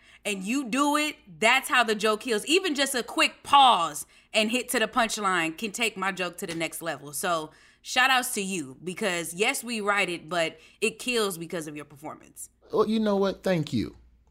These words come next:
Speaker 2: Thank you, Dagnabbit. I appreciate that. Also, um,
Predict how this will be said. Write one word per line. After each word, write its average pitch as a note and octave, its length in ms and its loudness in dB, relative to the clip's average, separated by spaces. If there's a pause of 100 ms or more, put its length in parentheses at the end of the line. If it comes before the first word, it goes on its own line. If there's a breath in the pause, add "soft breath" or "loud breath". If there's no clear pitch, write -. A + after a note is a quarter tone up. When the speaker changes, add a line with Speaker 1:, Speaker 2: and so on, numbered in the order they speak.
(520)
Speaker 2:
Thank C3 280 2
you, G2+ 160 -2
Dagnabbit. F#2 680 -2
I B2+ 100 4
appreciate A2+ 680 -2
that. F2 220 -4 (380 soft breath)
Also, F#3+ 640 4
um, C3+ 540 4